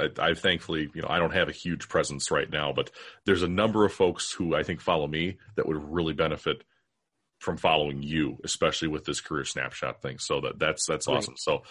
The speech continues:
Speaker 1: no social medias right now, but they're coming soon. Uh, hopefully something like My Career Snapshot on Instagram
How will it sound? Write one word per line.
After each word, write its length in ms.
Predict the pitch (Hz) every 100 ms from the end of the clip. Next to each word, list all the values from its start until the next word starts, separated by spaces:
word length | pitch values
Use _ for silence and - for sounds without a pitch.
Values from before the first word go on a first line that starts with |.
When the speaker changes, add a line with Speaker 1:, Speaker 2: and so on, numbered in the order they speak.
| - - -
Speaker 1:
no 180 | 107 135
social 300 | 139 143 139
medias 320 | 120 113 104
right 220 | 95 92 90
now, 340 | 104 107 104
but 160 | 92 87
they're 100 | 82
coming 360 | - 98 90
soon. 400 | - 113 107 110
Uh, 240 | 104 73 73
hopefully 400 | 101 - 92 87
something 320 | 104 90 82
like 180 | 78 85
My 160 | 80
Career 240 | - 85 78
Snapshot 560 | 85 78 - 82 76
on 140 | 73 73
Instagram 580 | 85 - 80 76 78